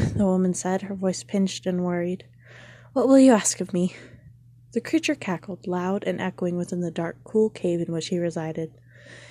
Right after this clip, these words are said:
"That is not how it works, mistress. My payment shall be received in due time. You will know once I have collected my toll for this deal we have struck." The woman nodded, for what more could she do?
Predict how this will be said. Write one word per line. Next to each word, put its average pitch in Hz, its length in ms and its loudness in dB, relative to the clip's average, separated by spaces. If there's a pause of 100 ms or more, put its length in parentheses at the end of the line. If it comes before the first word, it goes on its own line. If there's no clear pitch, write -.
(240)
"That 208 120 6
is 202 100 6
not 196 240 4
how 226 200 6
it 277 100 6
works, 381 400 6
mistress. 330 640 0 (340)
My 339 100 4
payment 392 360 2
shall 214 200 4
be 254 140 4
received 277 480 -2
in 320 100 -2
due 226 160 2
time. 185 560 -2
You 233 200 0
will 302 100 -2
know 214 380 0
once 180 240 -4
I 202 60 -2
have 214 120 -6
collected 233 320 -4
my 254 200 -2
toll 190 200 -2
for 185 160 -6
this 180 160 -2
deal 165 240 -4
we 165 120 -2
have 160 100 -6
struck." - 420 -10 (960)
The 302 100 2
woman 320 220 6
nodded, 190 400 2
for 202 140 -6
what 202 180 0
more 208 180 0
could 208 140 -6
she - 160 -6
do? 185 280 -4